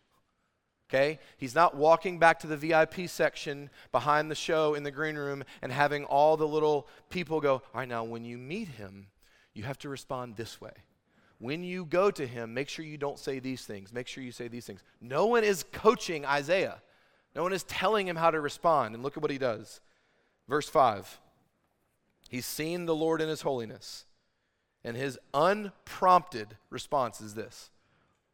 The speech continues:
"Woe is me, for I am lost. For I am a man of unclean lips, and I dwell in the midst of a people of unclean lips, for my eyes have seen the King, the Lord of hosts."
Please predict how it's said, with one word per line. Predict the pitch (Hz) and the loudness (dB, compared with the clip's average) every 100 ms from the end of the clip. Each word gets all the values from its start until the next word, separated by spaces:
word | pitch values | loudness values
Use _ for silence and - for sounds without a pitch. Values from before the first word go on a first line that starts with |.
| _ | _
"Woe | 101 120 127 | -6 0 0
is | 123 110 | 0 -6
me, | 110 101 95 _ _ _ _ _ _ _ _ _ _ _ | -12 -14 -18 _ _ _ _ _ _ _ _ _ _ _
for | _ 127 | _ 0
I | 131 | 0
am | 120 | 0
lost. | 117 120 127 117 90 - - - - _ _ _ _ _ _ _ _ _ _ | -2 0 2 2 -2 -12 -14 -16 -20 _ _ _ _ _ _ _ _ _ _
For | _ 127 | _ -2
I | 127 | -2
am | |
a | 123 | -4
man | 123 123 117 | -6 -4 -6
of | 110 | -6
unclean | 120 123 113 135 123 123 | -8 -8 -10 -10 -8 -8
lips, | 131 135 - | -8 -8 -12
and | 110 | -10
I | 110 | -10
dwell | 104 120 117 | -8 -8 -8
in | 113 | -8
the | |
midst | 107 113 226 - - - _ | -12 -10 -10 -12 -16 -20 _
of | 110 | -14
a | 104 | -14
people | - - 151 101 101 | -14 -16 -14 -14 -14
of | 98 | -14
unclean | 104 101 - 104 98 | -16 -16 -16 -16 -14
lips, | 98 - - | -16 -16 -20
for | - | -18
my | 98 107 127 120 | -8 -4 -4 -4
eyes | 117 113 110 | -6 -6 -10
have | - 104 | -14 -16
seen | - 123 113 110 | -14 -12 -14 -14
the | 104 | -16
King, | - 104 95 92 90 _ _ _ _ | -16 -16 -16 -20 -20 _ _ _ _
the | 92 | -16
Lord | 95 95 | -12 -12
of | 98 | -12
hosts." | 92 92 - - - | -16 -18 -20 -20 -20